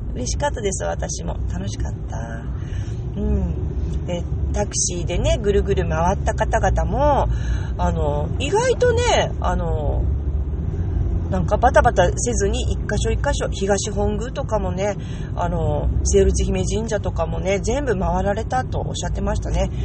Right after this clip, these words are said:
で、清律姫神社あたりなんかはもう私も初めて行ったんだけど、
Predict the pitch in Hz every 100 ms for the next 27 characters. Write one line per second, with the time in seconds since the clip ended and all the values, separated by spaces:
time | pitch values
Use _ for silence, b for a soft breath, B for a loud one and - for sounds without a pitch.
0 | B B 175 214 269 320 - - - -
1 | 175 196 240 202 196 180 180 165 160 156
2 | 160 156 208 220 240 202 196 269 160 120
3 | 175 170 151 180 196